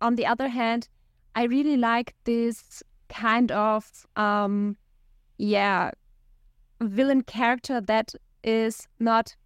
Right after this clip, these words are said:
evil because he's evil. Yeah, uh, like if you have, uh, some, some bad guy showing up,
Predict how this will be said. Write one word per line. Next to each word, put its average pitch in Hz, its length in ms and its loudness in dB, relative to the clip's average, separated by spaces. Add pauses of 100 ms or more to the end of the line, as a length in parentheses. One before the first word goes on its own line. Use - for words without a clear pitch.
(160)
evil 262 340 2
because 226 460 0
he's 233 180 -6
evil. 220 400 0 (680)
Yeah, 220 220 4
uh, 147 340 -6
like 208 320 0
if 226 120 -6
you 233 220 -2
have, 240 380 -2
uh, 220 360 -2
some, 220 300 -2
some 202 460 -4
bad 214 360 0
guy 226 280 0
showing 226 420 -4
up, 214 240 0